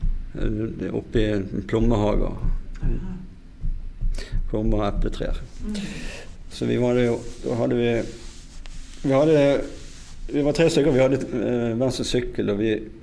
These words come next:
Speaker 1: malte de knallgul,
Speaker 2: Mm.
Speaker 1: og så fikk de navn. Det var Alfred, Oskar og Peder.
Speaker 2: Jaha.
Speaker 1: Og så hadde vi på en sånn handlekurv oppå. <laughs>
Speaker 2: Åh, <laughs> så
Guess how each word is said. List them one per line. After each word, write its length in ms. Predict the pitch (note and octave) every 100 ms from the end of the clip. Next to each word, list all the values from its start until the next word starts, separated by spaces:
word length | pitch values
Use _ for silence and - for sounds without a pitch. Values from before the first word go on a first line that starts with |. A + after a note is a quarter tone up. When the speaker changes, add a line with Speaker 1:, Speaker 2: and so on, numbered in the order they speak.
| - - -
Speaker 1:
malte 360 | A2 G#2+ A2 B2+
de 140 | G#2
knallgul, 640 | - B2 A2 G#2 A2 C#3 F#3
Speaker 2:
Mm. 640 | - - F#3+ F3+ F3+ - -
Speaker 1:
og 140 | G#2+
så 140 | G2 -
fikk 180 | A2 -
de 80 |
navn. 420 | G#2 A2+ D3+ E3 D#3 - - -
Det 80 | -
var 200 | G2+ B2
Alfred, 520 | B2+ - - A#2 F3
Oskar 420 | - A#2 - - A2 G#2
og 280 | G2+ G#2 G#2 G#2 - - - -
Peder. 400 | - G#2+ A2 - - - - - - - A3+
Speaker 2:
Jaha. 140 | B3 A#3+ - - - - - -
Speaker 1:
Og 80 | -
så 120 | - G#2+
hadde 200 | A2+ G#2+
vi 140 | G#2+
på 160 | - A2+
en 60 |
sånn 300 | G#2+ A2 F#2+ -
handlekurv 600 | G#2+ G#2 G#2+ - A2 G#2+
oppå. 280 | G2 - F#2+ - -
<laughs> 320 | B2+ - -
Speaker 2:
Åh, 0 |
<laughs> 240 | G#3 A3+ G#3 - B3 - C#4 - C#4+ B3+
så 80 | -